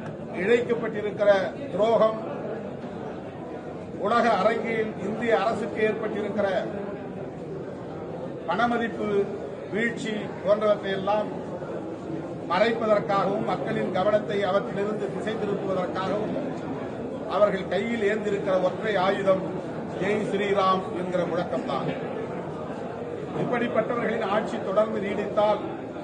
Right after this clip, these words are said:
அதானி, அம்பானி கும்பல் மட்டுமே இங்கு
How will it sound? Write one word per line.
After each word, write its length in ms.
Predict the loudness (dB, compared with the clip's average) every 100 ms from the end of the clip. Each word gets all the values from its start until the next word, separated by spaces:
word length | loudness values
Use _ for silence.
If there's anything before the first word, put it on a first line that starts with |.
| -8 -8 -8 -6 -6 -6 -6 -6 -4 0
அதானி, 360 | 4 4 4 2
அம்பானி 400 | 2 4 4 2 -2
கும்பல் 320 | -2 -2 0 0
மட்டுமே 360 | 0 0 0 -2 -2
இங்கு 240 | 0 4